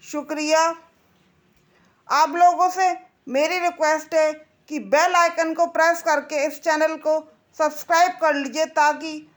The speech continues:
आपसे आने वाली कोई भी नोटिफिकेशन मिस ना हो। और मेरी ये रिक्वेस्ट है कि आप लोग मुझे Instagram पे फॉलो कर लीजिए, मैंने अपनी आईडी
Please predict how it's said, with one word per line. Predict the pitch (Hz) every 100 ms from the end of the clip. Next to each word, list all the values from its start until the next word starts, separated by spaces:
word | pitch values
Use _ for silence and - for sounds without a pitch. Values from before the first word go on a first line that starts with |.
| _ -
आपसे | 302 320 339 349 - - -
आने | 277 294 330
वाली | 311 311 320
कोई | 320 320
भी | 302 320
नोटिफिकेशन | 311 285 277 302 294 285 285 320
मिस | 294 277 320 311
ना | 294
हो। | 262 202 185 - _ _ _ _ _ _ _ _ _ _ -
और | 285 277 269 247 _ _ _ _ _ _ _ _ _ _ -
मेरी | 294 339 381
ये | 392 370
रिक्वेस्ट | 349 339 339 339 339
है | 330
कि | 339 - 262
आप | 285 285
लोग | 302 311
मुझे | 294 285 285 294 285 - _ _ _ _ _ _ -
Instagram | 320 320 370 359 349 349
पे | 349 359
फॉलो | 339 302 311
कर | 320 294
लीजिए, | 262 262 233 240 220 - _ _ 254
मैंने | 294 330 349
अपनी | 339 277 311 320 302 - _
आईडी | - 302 302 302 302 285